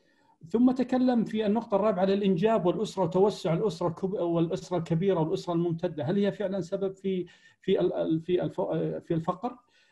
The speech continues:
ثم تكلم على التحوط والقروض، آه، هل هو ف-، فعلًا من أسباب الفقر؟ ولا هو ع-، عدم، عدم وجوده عند الفقراء؟ ثم تكلم على نقطة الادخار، وأن الفقراء بطبيعتهم يدخرون، لكن نحن ده-، تدخلاتنا قد أحيانًا تضر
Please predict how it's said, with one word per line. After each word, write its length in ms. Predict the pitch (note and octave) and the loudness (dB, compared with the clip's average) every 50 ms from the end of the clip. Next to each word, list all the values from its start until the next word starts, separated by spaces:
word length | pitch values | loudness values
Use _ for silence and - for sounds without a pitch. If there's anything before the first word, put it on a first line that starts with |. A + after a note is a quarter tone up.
| _ _ | _ _
ثم 200 | - A#3 C4+ D4+ | 4 4 6 4
تكلم 400 | D4 C#4+ - - C#4+ D4 C4 G#3 | 4 0 0 2 2 4 4 4
على 120 | A#3+ A#3 | 2 0
التحوط 600 | - - - D#3+ - B3+ C#4+ B3+ A#3 G#3+ G3 - | 0 -2 -6 0 2 2 2 4 2 2 2 4
والقروض، 580 | F#3+ G3 F#3+ G3 G3+ G3+ A3+ A3+ G#3 E3+ - - _ _ _ _ _ _ _ _ _ _ _ - | 2 2 2 2 0 0 2 2 2 2 0 -4 _ _ _ _ _ _ _ _ _ _ _ -10
آه، 220 | - E3+ D#3+ D#3+ D#3+ D3+ | -6 -4 -4 -4 -2 2
هل 200 | D3 G3 A#3 G#3 | 2 4 4 4
هو 280 | G#3 A#3+ A#3+ A#3 A#3 | 4 2 2 2 0
ف-، 160 | - - - - - - - | -2 -6 -12 -14 -12 -12 -6
فعلًا 240 | - G#3+ G#3+ A3+ A#3 | -2 0 2 2 2
من 160 | A3+ G#3+ G#3 | 0 0 -2
أسباب 360 | G3 E3 - - G#3 G#3 F#3+ G3+ | -4 -6 -4 -2 -2 -2 0 -2
الفقر؟ 400 | E3+ E3 G3+ G3 - A3+ A#3 - - _ _ _ _ _ - - | -4 -4 -6 -6 -6 -6 -8 -8 -12 _ _ _ _ _ -6 -4
ولا 220 | D#3+ E3 G3+ F#3 | -2 0 2 4
هو 140 | E3 F#3+ G#3+ | 4 4 4
ع-، 160 | G3 - G3+ - D#3+ | 2 0 -2 -2 -2
عدم، 460 | F#3 G3+ G3 A3 A3 A3 A3 G#3 D#3+ | -2 0 0 0 0 -2 -2 -4 -4
عدم 280 | F3 F3+ F3 G3+ G3 G3+ | -4 -2 0 0 0 0
وجوده 320 | G3+ F3+ G#3+ G#3 F3+ F#3+ | -2 -2 -2 -4 -2 -2
عند 140 | F#3+ G3 G3 | -2 -2 -2
الفقراء؟ 460 | F#3+ - - G#3 - G#3+ G#3+ G#3+ A3+ | -2 -4 -6 -8 -6 -4 -2 -2 -2
ثم 200 | A3 A3+ A#3+ A#3 | -2 -2 -4 -4
تكلم 380 | A#3 A3 G#3+ - G#3+ A3 G#3+ F#3 | -2 -4 -6 -6 -4 -4 -4 -2
على 160 | F#3+ G3+ G3+ | 0 0 0
نقطة 340 | G3+ G3+ - - F#3 E3 F3+ | -2 -2 -6 -8 -8 -6 -4
الادخار، 720 | F3 F3+ E3+ D#3+ F3+ E3 - - F#3+ F#3+ F#3+ F3+ - - _ _ _ _ _ _ _ | -4 -4 -2 -2 -2 -2 0 0 0 0 0 -2 -4 -8 _ _ _ _ _ _ _
وأن 240 | - F#3+ F#3+ G3+ G#3 | -4 -2 0 0 0
الفقراء 440 | G#3+ F#3+ E3 A3 G#3 - G3 F#3+ F#3 | 0 0 -2 -4 -6 -4 -2 -2 -2
بطبيعتهم 600 | E3 E3+ E3+ F3+ F3 F#3 F3 G#3 G3+ - F3 E3+ | -2 -2 -2 -2 0 0 -2 -2 -2 -2 -2 -2
يدخرون، 520 | E3+ D#3 F3+ F3 - - F3+ F3+ G3 F3 | -2 -2 -4 -4 -4 -2 0 0 0 0
لكن 380 | E3+ F#3+ E3+ E3 E3 - E3 E3 | 0 0 -2 -2 -2 -2 0 0
نحن 260 | F#3 F3 - F3+ F3 | 0 0 0 -2 -2
ده-، 200 | E3+ E3+ E3 E3 - | -2 -4 -4 -6 -6
تدخلاتنا 640 | - E3+ E3 - - - F3+ F#3 F#3+ F#3 - E3+ E3+ | -4 -4 -4 -4 -4 -4 -4 -2 -2 -2 -2 -4 -4
قد 180 | E3 - E3+ E3 | -4 -4 -4 -6
أحيانًا 360 | E3+ E3 - F3 F3 E3+ E3 | -6 -4 -4 -2 0 2 0
تضر 420 | D#3+ - F#3 E3+ E3+ E3+ E3+ E3 | 0 0 -2 -2 -2 -2 -2 -4